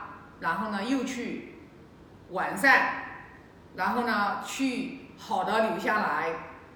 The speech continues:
然后呢，顺应时代发展的，然后又增加。所以说，说“所损益可知也”。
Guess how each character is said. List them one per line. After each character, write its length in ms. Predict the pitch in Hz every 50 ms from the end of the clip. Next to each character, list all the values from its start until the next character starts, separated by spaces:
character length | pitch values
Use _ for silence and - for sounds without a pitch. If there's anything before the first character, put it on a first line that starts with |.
| - - -
然 180 | - 175 190 214
后 80 | 233
呢， 120 | 226 226 220
顺 240 | 220 - 294 285
应 240 | 277 277 269 240 220
时 240 | - - - - -
代 240 | - 247 240 220 -
发 140 | 226 226 233
展 220 | 226 220 - 156
的， 120 | 143 -
然 160 | 160 160 180 196
后 60 | 214
又 120 | 233 226
增 220 | 220 233 220 208 208
加。 460 | 208 220 214 202 196 196 196 - - -
所 180 | - - - 233
以 140 | 226 226 220
说， 180 | 220 220 220
说 600 | 202 214 220 220 220 214 - - - - - - -
“所 460 | - - - 262 269 254 269 294 320
损 280 | - 285 254 202 - 208
益 220 | 240 233 208 180
可 140 | - 185 160
知 240 | 143 - 180 196 180
也”。 380 | 175 - - - - - -